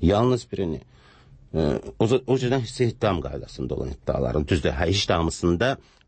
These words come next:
e, m, yəni ki, mühakimə olunmamışdılar da, on mühakimə faktı bizdə var idi. Amma gəlin götürək də, bir neçə jurnalist, məsələn, konkret olaraq Üzeyir, Üzeyir Cəfərov, Cəfərov,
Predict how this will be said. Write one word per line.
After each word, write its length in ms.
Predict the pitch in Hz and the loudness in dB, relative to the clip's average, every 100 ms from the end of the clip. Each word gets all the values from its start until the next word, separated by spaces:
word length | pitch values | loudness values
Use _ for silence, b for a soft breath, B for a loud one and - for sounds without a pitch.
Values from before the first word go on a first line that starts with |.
| - | -8
e, 40 | |
m, 680 | 71 - - 80 82 78 76 | -8 -8 -2 2 4 4 2
yəni 180 | 80 80 | 0 0
ki, 80 | 92 | 0
mühakimə 360 | 87 87 - | 0 0 0
olunmamışdılar 680 | 104 95 76 64 62 - 95 | 2 2 0 -4 -8 -4 -2
da, 80 | - | -2
on 300 | - 101 82 69 | 2 2 2 -2
mühakimə 480 | 73 71 71 76 73 | -2 -2 -4 -4 -2
faktı 300 | 73 - 73 | -2 -2 -4
bizdə 220 | 71 - | -2 0
var 140 | - 226 | 0 2
idi. 240 | - - B B B B B B | 0 -2 B B B B B B
Amma 240 | 180 220 | 0 2
gəlin 300 | 220 220 180 | 2 2 2
götürək 320 | 135 127 127 107 | 0 0 -2 0
də, 140 | 185 - 82 | -2 -2 -4
bir 240 | 82 170 127 | 2 2 2
neçə 260 | 95 101 85 65 76 | 0 -2 -2 -2 0
jurnalist, 720 | 92 98 95 95 135 226 - - - - | 2 4 4 2 2 0 -8 -20 -12 -4
məsələn, 260 | 92 95 - | 0 0 -2
konkret 420 | - 92 90 98 - | -2 -2 0 0 0
olaraq 360 | 85 80 78 - | 2 2 0 -2
Üzeyir, 360 | 85 85 87 - - | 0 2 2 -2 -6
Üzeyir 340 | 90 90 90 | 0 2 2
Cəfərov, 560 | 87 69 85 76 87 147 B B - | 0 0 0 2 2 0 B B -4
Cəfərov, 420 | 85 73 78 67 | -2 0 0 -2